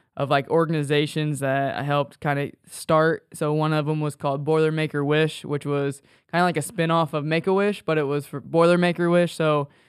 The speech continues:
um, a kid who was, uh, you know, sick, had a sickness or had, wanted to meet a certain Purdue athlete, uh, could put in a wish and then we would make it happen if they wanna come. So we had kids, you know, that came to practices and met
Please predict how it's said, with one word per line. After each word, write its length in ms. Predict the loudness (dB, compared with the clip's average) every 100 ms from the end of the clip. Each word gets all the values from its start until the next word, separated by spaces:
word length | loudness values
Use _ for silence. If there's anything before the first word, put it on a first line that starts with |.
| _ _ _
um, 300 | 0 2 2
a 60 | -2
kid 400 | -2 2 2 2
who 200 | 2 2
was, 380 | 2 0 -4 -10 -6
uh, 60 | -2
you 100 | 0
know, 260 | -2 -4
sick, 460 | -6 2 4 4 2
had 220 | -2 0
a 200 | -2 -4
sickness 560 | -2 -2 2 0 0 0
or 120 | 0
had, 400 | 2 2 0 -4
wanted 300 | -2 0 2
to 60 | 0
meet 260 | 0 -2
a 160 | -2 -6
certain 340 | -2 -2 -2
Purdue 320 | -4 0 2 4
athlete, 600 | 2 0 -2 -2 -2 _ _ _ _ _
uh, 260 | -2 0 0
could 260 | -2 -4 2
put 160 | 2
in 200 | 2 2
a 100 | 0
wish 320 | 4 6 4
and 100 | 0
then 120 | -4 -2
we 100 | -2
would 80 |
make 200 | -2 -4
it 40 | -2
happen 360 | -4 -4 -6 -6
if 80 |
they 120 | -4 -2
wanna 220 | -2 -4
come. 320 | -4 -2 -2
So 100 | -2
we 80 | 0
had 140 | 0
kids, 300 | -2 -2 -2
you 80 | -4
know, 120 | -4
that 140 | -6 -8
came 280 | -6 -4 -4
to 240 | -4 -6 _ _ _ _
practices 520 | -2 0 0 -2 -4 -2
and 120 | 0
met 360 | 0 0 -2